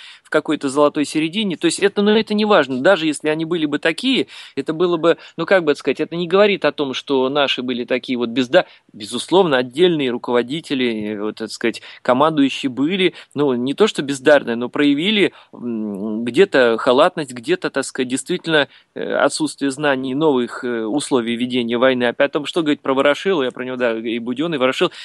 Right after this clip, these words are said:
прекрасные, смелые люди сами по себе, так сказать, в условиях гражданской войны и так далее, они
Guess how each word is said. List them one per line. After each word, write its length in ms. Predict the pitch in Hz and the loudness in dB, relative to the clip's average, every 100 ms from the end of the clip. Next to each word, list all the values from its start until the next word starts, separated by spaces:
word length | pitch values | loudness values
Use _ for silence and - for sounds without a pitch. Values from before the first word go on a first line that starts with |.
| - - | -14 -4
прекрасные, 460 | 131 160 175 139 | 0 2 0 -2
смелые 420 | 131 151 170 131 123 | -8 -4 -2 0 0
люди 240 | 151 131 | -2 -4
сами 320 | - 143 123 | -2 -2 -2
по 120 | 107 | -8
себе, 320 | 123 127 120 113 | -10 -8 -6 -4
так 160 | 117 | -4
сказать, 260 | - 120 - - - - | -2 -4 -4 -20 -14 -8
в 100 | 127 | -6
условиях 560 | - 165 143 139 - | 2 2 4 2 0
гражданской 680 | 127 135 147 151 190 - 139 | -2 2 2 4 2 0 0
войны 360 | 127 127 117 113 | 2 0 -2 -4
и 40 | |
так 240 | 131 127 | -2 0
далее, 300 | 120 113 113 117 | 0 0 0 -6
они 280 | 127 131 | -4 -6